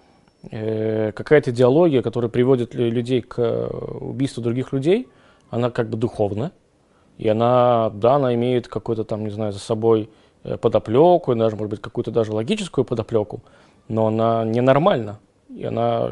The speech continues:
можно сказать, что она ограничена, может быть, да. И где же вот этот баланс? И секрет в том,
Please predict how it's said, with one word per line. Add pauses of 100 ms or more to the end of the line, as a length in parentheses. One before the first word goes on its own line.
можно
сказать,
что
она
ограничена,
может
быть,
да. (1400)
И
где
же
вот
этот
баланс? (2250)
И
секрет
в
том,